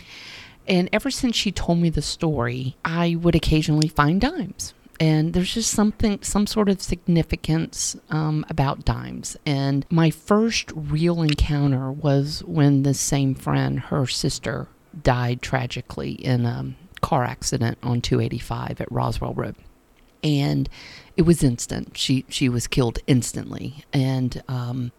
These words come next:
I, that was my first touch of death that was, um, you know, unexpected and, and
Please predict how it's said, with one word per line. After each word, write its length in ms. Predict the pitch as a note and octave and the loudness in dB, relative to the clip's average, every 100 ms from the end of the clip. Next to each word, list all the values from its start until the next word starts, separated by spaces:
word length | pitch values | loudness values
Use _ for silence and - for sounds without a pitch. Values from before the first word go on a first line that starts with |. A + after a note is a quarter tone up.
| _ _ _ - | _ _ _ -8
I, 160 | D#3 D#3+ D#3+ | -6 -4 -2
that 240 | F#3 G3+ | -2 0
was 180 | A3+ - | -2 0
my 140 | D#3+ | 0
first 680 | D3 - - D#3 D#3 - - _ _ | -2 -4 -2 0 0 -4 -6 _ _
touch 720 | - - D#3 C3 - - - - _ - | 0 0 0 -2 -2 -4 -4 -10 _ -2
of 420 | C3+ C3+ - - E3+ - | 0 0 -6 -20 -16 0
death 520 | A#2+ B2+ D3+ - - - - _ _ _ _ _ - | 0 2 -4 -4 -4 -6 -20 _ _ _ _ _ -10
that 380 | C#3+ B2+ B2+ - _ - | -2 0 0 -4 _ -12
was, 640 | C#3+ C3+ B2+ B2+ - - - | -2 0 0 -2 -2 -4 -4
um, 480 | C#3 C#3 C3 C3 C#3+ _ _ _ _ _ _ - | -6 -4 -4 -6 -12 _ _ _ _ _ _ -2
you 120 | C#3 | 0
know, 280 | B2+ A#2+ B2 - _ _ _ _ - | 0 -2 -10 -20 _ _ _ _ 2
unexpected 920 | D3+ D#3 - - C3 - C#3+ C3+ C3+ | 6 6 2 -4 -4 -4 -4 -2 -2
and, 340 | C#3 A#2+ A#2 A#2+ - - - _ _ - | -2 0 0 -2 -8 -20 -20 _ _ -2
and 460 | C3 B2+ A#2+ B2+ | 0 0 -2 -4